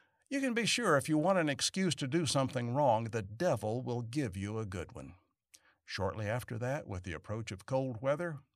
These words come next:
I was ordered to chop some wood and made the mistake of cutting up Dad's fence posts, as I mentioned earlier. He was furious. I,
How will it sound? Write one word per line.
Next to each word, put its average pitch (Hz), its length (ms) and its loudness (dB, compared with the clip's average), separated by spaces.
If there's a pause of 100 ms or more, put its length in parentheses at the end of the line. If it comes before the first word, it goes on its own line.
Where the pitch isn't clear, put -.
(180)
I 160 140 -4
was 143 160 -6
ordered 160 400 -2
to 147 80 -8
chop - 420 -2
some 147 280 -2
wood 120 420 -2 (380)
and 87 140 -8
made 104 220 -4
the 123 80 -4
mistake 123 640 -4 (140)
of - 140 -14
cutting 95 300 -6
up 101 180 -8
Dad's 110 300 -4
fence 143 280 -4
posts, 95 380 -6
as 95 160 -6
I 92 80 -4
mentioned 95 400 -6
earlier. 82 460 -10 (840)
He 151 560 -4
was 123 640 -4
furious. 110 720 -2 (920)
I, - 120 -14